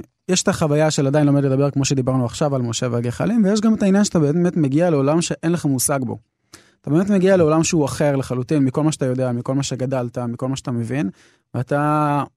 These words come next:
בא עם איזו תשוקה מטורפת, ואתה פתאום קולט שאתה, אין לך באמת איך לתמרן בתוך המרחב הזה, אז אתה מתחיל לאט לאט למצוא את המילים,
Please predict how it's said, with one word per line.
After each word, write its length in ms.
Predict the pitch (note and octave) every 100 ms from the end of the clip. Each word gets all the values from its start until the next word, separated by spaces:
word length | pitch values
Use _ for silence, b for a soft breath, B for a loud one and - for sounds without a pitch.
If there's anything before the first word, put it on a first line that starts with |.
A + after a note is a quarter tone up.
| -
בא 160 | C3+
עם 160 | C#3+ D3+
איזו 120 | C#3
תשוקה 360 | - - - C#3+
מטורפת, 460 | D3 C#3 E3+ G#3+ F3+
ואתה 200 | C3+ B2+
פתאום 260 | - G3
קולט 240 | F3+ F3 G3
שאתה, 340 | D3 C3+ B2+ A#2 - - -
אין 100 | E3
לך 140 | G#3 G3+
באמת 500 | D3 C#3 C3+ _ - - _ _ _ _ _ _ _ _ _ _ _ -
איך 160 | C#3+ D3
לתמרן 420 | C#3 C3 C3 C3
בתוך 220 | B2 B2+
המרחב 360 | B2+ A#2+ E3 C#3+
הזה, 140 | A#2+
אז 60 | A2
אתה 120 | C3+
מתחיל 300 | C3 F#3+ E3
לאט 360 | C3+ C3+ C#3
לאט 180 | C#3 C3+
למצוא 240 | B2 - C3
את 80 |
המילים, 480 | A#2+ C3 F#3 F3+ D3